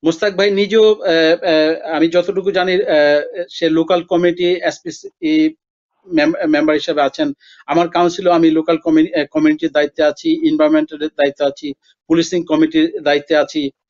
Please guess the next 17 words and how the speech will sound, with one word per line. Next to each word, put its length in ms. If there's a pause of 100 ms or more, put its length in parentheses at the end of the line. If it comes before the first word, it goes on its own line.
(300)
আহ, 220
মোস্তাক 340
ভাইও 400
এরকম 400
কয়েকটা 300
কমিটিতে 480
আছেন। 380 (500)
আহ, 320
বিশেষ 360
করে 300
যেটা 320
community 580 (340)
সেটার 240
মধ্যে, 360 (100)
আহ, 180
আছেন। 380
আহ, 100